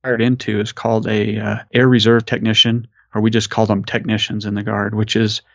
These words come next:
it's a complicated process, but basically it's a G S position that is also attached to that, uh, part-time guard position. So I wore the uniform every single day, and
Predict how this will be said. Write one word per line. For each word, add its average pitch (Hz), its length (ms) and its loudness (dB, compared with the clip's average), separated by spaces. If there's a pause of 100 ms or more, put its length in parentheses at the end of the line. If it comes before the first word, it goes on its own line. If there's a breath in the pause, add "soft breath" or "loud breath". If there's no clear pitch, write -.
(100)
it's 113 120 -2
a 120 60 2
complicated 143 720 2
process, 127 440 0
but - 200 -4
basically 139 420 0
it's 131 140 0
a 104 80 2
G 120 420 4
S - 380 -2 (220)
position 117 680 4 (100)
that 113 220 4
is 110 160 2
also 120 400 0
attached 117 540 -6
to 107 180 -4
that, 104 480 -6
uh, 104 160 -4
part-time 107 720 -4 (280)
guard 117 240 0
position. 107 520 -2
So 113 360 2 (120 soft breath)
I 135 160 2
wore 143 280 4
the 117 120 2
uniform 135 680 0
every 123 240 0
single 131 300 2
day, 117 400 0 (240)
and 107 580 -2